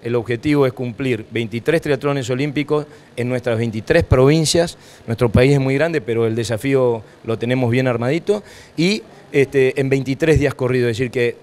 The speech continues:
al cabo de veintitrés días vamos a estar cerrando esto. Y si todo nos acompaña, vamos a estar cumpliendo con este triatlón Desafío veintitrés en la ciudad de Corrientes el treinta de diciembre por la mañana.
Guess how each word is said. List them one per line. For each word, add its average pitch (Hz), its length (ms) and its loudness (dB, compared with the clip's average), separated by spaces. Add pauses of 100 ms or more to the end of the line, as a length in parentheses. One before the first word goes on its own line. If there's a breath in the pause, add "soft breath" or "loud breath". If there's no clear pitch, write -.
al 117 160 -4
cabo 156 220 2
de 147 80 2
veintitrés 143 460 -2
días 170 240 0
vamos 131 280 -2
a - 20 -2
estar 127 220 -4
cerrando 147 500 0
esto. 165 380 -2 (400 loud breath)
Y 120 460 -4
si 117 180 -6
todo 151 200 2
nos 139 140 -2
acompaña, 156 640 -2 (100)
vamos 131 220 -4
a 123 40 -2
estar 123 200 -4
cumpliendo 131 500 -2
con 120 140 -2
este 120 580 -2
triatlón 123 360 -2
Desafío 127 380 0
veintitrés 127 580 -2 (200 loud breath)
en 117 120 -2
la 117 80 2
ciudad 135 160 2
de 139 60 0
Corrientes 147 440 0
el 117 140 -4
treinta 151 380 0
de 131 40 6
diciembre 143 440 -2
por 120 180 -4
la 123 80 0
mañana. 107 420 -4